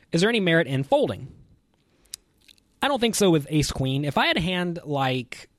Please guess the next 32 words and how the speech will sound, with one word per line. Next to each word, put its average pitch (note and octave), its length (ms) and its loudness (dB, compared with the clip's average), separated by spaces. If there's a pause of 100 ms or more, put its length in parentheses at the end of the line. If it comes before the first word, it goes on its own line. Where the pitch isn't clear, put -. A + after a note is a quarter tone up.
(200)
jack C3+ 380 -4
nine, B2+ 580 -6 (420)
I D3+ 100 2
would D#3 140 0
consider G#2+ 420 -4
it. - 200 -12 (180)
So E3+ 120 0
I E3+ 60 2
think, C#4 220 -6
like, E3+ 140 -6
middle, E3+ 360 0 (220)
well, C3+ 260 0 (300)
I D3+ 60 -2
guess C3+ 140 0
it's A#2 100 -6
middle B2 180 0
pair A#2+ 120 0
at A2+ 80 -4
this A2+ 120 -4
point, G#2+ 260 -6
bad B2 220 0
kicker, E3+ 340 -6 (460)
would G3 120 2
be C4 120 2
a - 20 -2
hand F#3+ 160 -2
that E3+ 60 2
I D3+ 60 4
think D3 180 -2
is C3+ 80 -2
somewhat C3+ 360 -2
close. - 480 -4